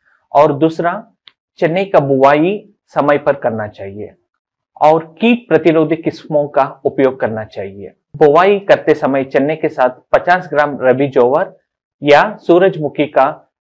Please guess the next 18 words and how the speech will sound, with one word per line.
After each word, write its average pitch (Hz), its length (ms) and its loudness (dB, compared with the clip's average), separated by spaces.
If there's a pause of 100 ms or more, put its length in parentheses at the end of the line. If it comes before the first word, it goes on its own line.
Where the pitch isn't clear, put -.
(100)
बुवाई 135 300 4
करना 120 320 0
चाहिए, 127 480 -4 (220)
जिससे 170 640 0
ये 156 180 4
जो 151 460 -2
सूरजमुखी 165 720 0
और 160 420 2
रबी 139 180 4
जोवर 139 400 2 (400)
पक्षी 202 240 2
को 196 160 2
बैठने 139 360 2
के 151 120 -4
लिए 135 180 0
जगह 123 260 2
दे 135 180 0
देंगे 131 380 -6